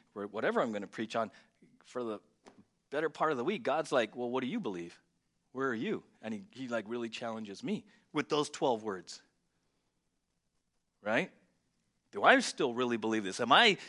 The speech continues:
am I kind of become numb to the good news? Is it just like ho-hum whatever now for me, just 'cause it's my job, right? So the good news, okay, here's the good news.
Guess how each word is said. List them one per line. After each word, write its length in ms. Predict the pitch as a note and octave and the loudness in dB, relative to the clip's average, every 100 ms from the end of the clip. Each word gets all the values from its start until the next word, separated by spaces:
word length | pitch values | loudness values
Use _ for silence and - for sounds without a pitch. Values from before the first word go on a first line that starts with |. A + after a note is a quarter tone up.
| - | -8
am 400 | D3 C3 C#3+ C#3+ | 0 0 4 4
I 220 | D#3 F#3 | 6 6
kind 280 | E3+ - D#3+ | 4 2 4
of 60 | C3 | 4
become 440 | B2 - C3+ A#2 | 2 0 0 2
numb 320 | B2 B2+ B2+ | 4 4 4
to 60 | A2+ | 0
the 120 | A2 | -2
good 220 | G#2+ A2+ | 0 0
news? 400 | G#2 G#2+ G2 F2 | 0 -2 -4 -6
Is 120 | G#2+ G#2+ | -8 -8
it 120 | A2 | -4
just 220 | D#3+ - | -4 0
like 180 | C3+ - | 0 0
ho-hum 640 | - D#3 C#3+ C#3+ C3+ C3 | 2 4 4 4 2 2
whatever 420 | B2 A#2+ B2+ A2+ | 0 2 0 0
now 240 | G#2 G#2+ G#2 | -4 -4 -6
for 140 | - | -6
me, 300 | B2 F#3 F2 - _ _ _ _ _ | -4 -4 -6 -12 _ _ _ _ _
just 160 | - G#2 | -20 -16
'cause 140 | G#2 | -12
it's 120 | G2 - | -10 -8
my 120 | F#2 | -8
job, 420 | G2 A2+ B1 - - _ _ _ _ _ _ - | -2 -2 -4 -10 -20 _ _ _ _ _ _ -14
right? 260 | F2 A#2+ - - _ _ _ _ _ | -4 -4 -4 -14 _ _ _ _ _
So 240 | - C#3+ - _ _ _ _ _ _ - _ _ _ _ _ _ - | 2 2 0 _ _ _ _ _ _ -20 _ _ _ _ _ _ -10
the 60 | |
good 300 | B2 A2+ A3+ | -8 0 0
news, 480 | A3+ G3 G#2+ - - - _ _ _ _ - | 2 0 -2 -6 -16 -20 _ _ _ _ -20
okay, 200 | - F#3+ | -18 -14
here's 260 | - A3+ G#3+ | -8 -8 -8
the 80 | |
good 140 | E3 D#3+ | -8 -6
news. 180 | A2 | -6